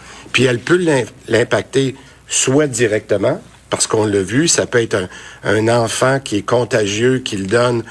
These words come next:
aux parents, il y a, il y a toutes sortes de combinaisons, mais c'est aussi parce que même si l'âge des personnes infect-, infectées sont plus jeunes,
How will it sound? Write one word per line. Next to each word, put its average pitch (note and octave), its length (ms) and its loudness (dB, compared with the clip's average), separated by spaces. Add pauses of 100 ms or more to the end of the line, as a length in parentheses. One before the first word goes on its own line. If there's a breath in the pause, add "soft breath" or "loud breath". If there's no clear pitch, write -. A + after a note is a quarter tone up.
(260 loud breath)
aux D#2 80 -2
parents, A2 500 0
il D#3 100 2
y A2 60 0
a, G#2 120 2
il G#2 80 -2
y G2+ 60 2
a G#2 40 2
toutes C#3 240 -4
sortes C#3 180 2
de A#2 80 0
combinaisons, G#2+ 840 -2 (540 loud breath)
mais C3 380 2
c'est - 280 0
aussi D3 540 -2
parce A#2+ 220 -2
que - 260 0 (120)
même E3+ 420 0
si - 260 -2
l'âge C3 520 0 (360 loud breath)
des G#2+ 100 0
personnes C3+ 440 0
infect-, - 500 -4
infectées G#2+ 460 -2
sont G#2 200 -2
plus G#2 220 -4
jeunes, D3 360 0